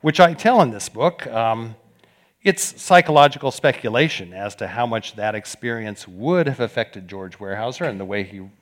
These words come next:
conducted himself in later years. Uh, but any event, it seems to me, in childhood of that tra-, uh, that kind of traumatic event must have an influence on the way people approach their lives. He was, uh,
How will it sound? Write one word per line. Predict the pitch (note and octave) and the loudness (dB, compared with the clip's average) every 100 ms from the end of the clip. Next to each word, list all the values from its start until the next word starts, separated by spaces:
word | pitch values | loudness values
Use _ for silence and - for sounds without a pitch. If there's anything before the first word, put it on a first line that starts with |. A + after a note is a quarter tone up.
| _ | _
conducted | A2 G#2 - G2 | -8 -6 -6 -10
himself | F2+ - G#2 G2+ | -16 -12 -12 -12
in | F#2+ | -14
later | F#2 G2 F#2+ | -14 -14 -14
years. | F2+ C3 F#3+ F#3 - _ _ _ _ - | -12 -8 -8 -10 -14 _ _ _ _ -12
Uh, | A2+ A2+ A2 A2 G#2+ _ _ _ _ _ _ | -8 -6 -8 -12 -20 _ _ _ _ _ _
but | A2+ C3+ C3+ - | 0 2 2 -2
any | C#3+ D#3+ F#3+ G#3 F3 | -20 -18 -8 -2 0
event, | A2 B2+ C3 - - | 0 0 -2 -4 -18
it | A2+ G#2+ | -20 -12
seems | C#3 B2 | -10 -10
to | - | -8
me, | A#2+ | -6
in | A2+ G#2+ | -6 -4
childhood | B2+ B2 A#2 G2+ F#2+ | -2 -2 -4 -8 -8
of | F#2+ F#2+ | -10 -6
that | G#2+ G#2 - | -6 -6 -14
tra-, | - A2 G2 _ _ _ _ _ _ - | -20 -18 -18 _ _ _ _ _ _ -20
uh, | - | -10
that | - C#3+ D#3 | -4 -2 0
kind | C#3 | -2
of | - | -2
traumatic | B2 A2+ G2+ G2 | -4 -2 -2 -4
event | F#2+ A2+ A2+ - - F#2 | -6 -4 -4 -8 -20 -14
must | G#2+ - | -14 -10
have | F2+ E2 | -12 -12
an | F2+ | -16
influence | F#2 F#2 F#2 F2+ | -18 -20 -20 -18
on | G2+ | -18
the | F2+ | -16
way | F2 F2+ | -18 -20
people | - G#2 F#2 | -20 -20 -20
approach | - G2 - | -18 -20 -18
their | F#2 | -20
lives. | E2+ - G2 - _ _ _ _ _ | -20 -20 -20 -20 _ _ _ _ _
He | C#3 | -2
was, | B2 A#2 A2 | -2 -2 -4
uh, | A#2 G#2 | -10 -10